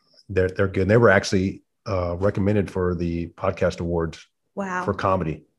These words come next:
Speaker 1: They, they're a literature. So they, they, right now they're doing, uh, Twilight, which I'm not a big reader, but I know Twilight 'cause I've seen all the movies. Not,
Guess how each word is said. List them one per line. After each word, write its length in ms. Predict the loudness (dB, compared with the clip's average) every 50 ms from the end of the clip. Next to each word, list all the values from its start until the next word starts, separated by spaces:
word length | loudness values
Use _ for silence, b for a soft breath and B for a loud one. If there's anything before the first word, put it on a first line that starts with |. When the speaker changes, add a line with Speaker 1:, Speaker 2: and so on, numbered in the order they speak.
| _ _ _ _ _ _ _ _ _ _ _ _ _ 2
Speaker 1:
They, 100 | 2 4
they're 200 | 4 6 6 6
a 40 | 6
literature. 520 | 6 4 2 2 2 2 2 2 0 -2 -4
So 140 | 0 0 0 2
they, 200 | 0 0 -2 -2
they, 160 | -2 -2 -2
right 200 | 2 4 4 4
now 140 | 4 4 2 2
they're 100 | 2 2
doing, 380 | 0 0 0 0 0 0 0
uh, 160 | 2 0 0
Twilight, 520 | 0 0 2 2 2 4 2 2 0 0 -4 -2
which 200 | -4 -4 -2 -2 -4
I'm 100 | 0 2
not 120 | 2 2
a 20 | 2
big 180 | 2 0 0 2
reader, 280 | 2 4 4 4 4
but 220 | 4 4 4 4 4
I 60 | 4
know 140 | 2 2 0
Twilight 360 | -2 -4 -4 -2 0 0 0
'cause 80 | -2 -4
I've 60 | -6
seen 160 | -4 -2 0
all 80 | 0 0
the 60 | 0
movies. 360 | -2 -2 -2 -2 -2 -4 -2 -2
Not, 140 | -2 -2